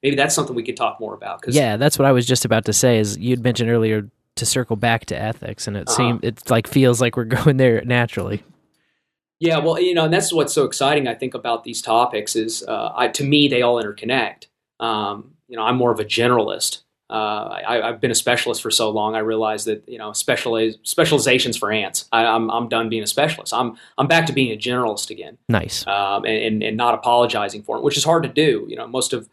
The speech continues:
Speaker 2: Uh-huh.
Speaker 1: most of day jobs require you to be a specialist at
Speaker 2: Yeah,
Speaker 1: something.
Speaker 2: definitely.
Speaker 1: They don't want you to be a generalist because then you start figuring out what's,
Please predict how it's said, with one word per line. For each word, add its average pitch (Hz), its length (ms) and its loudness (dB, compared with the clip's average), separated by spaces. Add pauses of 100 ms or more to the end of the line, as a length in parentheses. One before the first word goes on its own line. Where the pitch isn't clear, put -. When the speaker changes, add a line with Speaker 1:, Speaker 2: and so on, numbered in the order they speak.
(140)
Speaker 2:
Uh-huh. 123 120 -2
Speaker 1:
most 131 180 2
of 120 140 -4
day 139 220 2
jobs 120 480 2
require 120 420 -2
you 113 160 -8
to 110 80 -14
be 110 120 -10
a - 40 -10
specialist - 680 -2
at - 40 -6
Speaker 2:
Yeah, 110 240 2
Speaker 1:
something. - 140 -6
Speaker 2:
definitely. 117 480 -2
Speaker 1:
They - 0 -
don't 117 160 -2
want 139 260 2
you - 60 -2
to 127 60 -2
be 117 160 -4
a 107 40 -4
generalist 110 540 -6
because 113 240 -4
then 123 120 0
you 135 60 0
start - 300 0
figuring 131 380 2
out 113 180 2
what's, - 360 -2